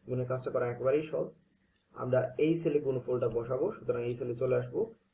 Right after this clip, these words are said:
এইখানে এসে ফর্মুলা লেখা শুরু করব। ফর্মুলার প্রথম দিকেই সবসময় ইকুয়াল সাইন থাকবে, সাম।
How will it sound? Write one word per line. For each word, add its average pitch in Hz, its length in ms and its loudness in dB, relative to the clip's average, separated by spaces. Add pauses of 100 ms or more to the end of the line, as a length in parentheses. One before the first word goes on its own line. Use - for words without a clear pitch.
(120)
এইখানে 143 320 0
এসে 139 160 0
ফর্মুলা 139 440 6
লেখা 127 260 4
শুরু 131 240 -2
করব। 120 440 -2
ফর্মুলার 127 300 2
প্রথম 151 240 2
দিকেই 143 260 -4
সবসময় 131 420 -4
ইকুয়াল 131 320 2
সাইন 123 240 -4
থাকবে, 123 360 -4 (920)
সাম। 131 720 -6